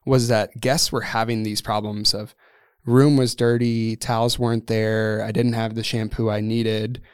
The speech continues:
And those guests were going ahead and posting on TripAdvisor or Google reviews or any of the like. And at that time, the hotel wasn't able to take any action on it 'cause it had already been posted, it had already been done, their stay was already over.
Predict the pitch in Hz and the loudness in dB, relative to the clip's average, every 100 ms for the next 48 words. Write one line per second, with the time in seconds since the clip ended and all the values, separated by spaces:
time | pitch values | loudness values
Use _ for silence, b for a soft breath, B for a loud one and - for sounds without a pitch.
0 | b - 120 120 123 - 135 175 - 127 | b 0 2 4 4 2 0 0 0 0
1 | 107 113 113 110 113 113 110 104 - _ | 0 0 0 -2 -2 -2 -2 -6 -10 _
2 | - 147 - 120 107 107 104 - 151 127 | 2 4 0 -2 -4 -4 -2 0 0 0
3 | 131 117 117 120 113 113 113 113 110 110 | 2 2 2 2 0 0 -2 -4 -8 -4
4 | 135 131 120 117 113 113 113 110 110 113 | 0 2 2 2 0 0 0 -2 -2 -4
5 | 110 - - 156 139 120 - 113 113 107 | -6 -6 0 2 2 0 -2 -4 -4 -8
6 | - - - b b b b _ 131 117 | -10 -12 -18 b b b b _ 0 2
7 | 113 107 101 - - 110 143 143 - 156 | 2 0 -4 -8 -8 -4 -2 -2 -2 0
8 | 160 117 110 110 131 156 143 120 104 147 | 0 2 0 0 2 4 4 2 -2 -2
9 | 127 143 113 117 113 - 107 - 104 107 | 0 2 0 0 -2 -4 -6 -4 -6 -6
10 | 104 104 - 107 107 - _ - 107 104 | -8 -8 -6 -6 -8 -12 _ -8 -6 -6
11 | - - - 113 131 139 120 120 117 113 | -8 -16 -4 0 2 4 4 4 2 0
12 | 117 107 - 107 104 107 113 113 120 120 | 0 -2 0 0 0 0 0 2 2 2
13 | 117 110 113 107 113 107 - 120 113 110 | 0 0 -2 -4 -4 -2 0 0 -2 -4
14 | 110 107 - 107 - 113 | -6 -8 -10 -12 -10 -12